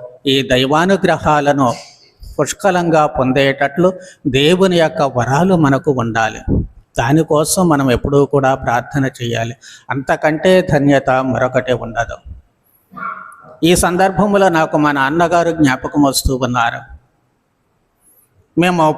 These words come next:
పుట్టుకతో క్రైస్తవులము కాదు. మా చిన్నప్పుడు అన్ని క్రైస్తవ సాంప్రదాయాలే అనుసరిస్తూ ఉన్నప్పటికీ కూడా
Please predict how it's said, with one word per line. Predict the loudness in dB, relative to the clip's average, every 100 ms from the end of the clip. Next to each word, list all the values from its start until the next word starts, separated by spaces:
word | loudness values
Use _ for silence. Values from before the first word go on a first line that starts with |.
| -2
పుట్టుకతో | -2 -2 0 2
క్రైస్తవులము | 2 2 0 0 0 0 2 0
కాదు. | 0 0 0 -2 -6 -4 -6 -8 -4
మా | -4
చిన్నప్పుడు | 0 0 0 0 0 2 0 -2 -14 -18 -8
అన్ని | 0 4 4 2
క్రైస్తవ | 0 -2 -2 -2 -2 0
సాంప్రదాయాలే | 0 0 0 -2 0 0 2 2 2 2
అనుసరిస్తూ | 2 -2 -2 0 0 0 2 2
ఉన్నప్పటికీ | 2 0 0 -2 -2 -2 -2
కూడా | 0 0 0 -2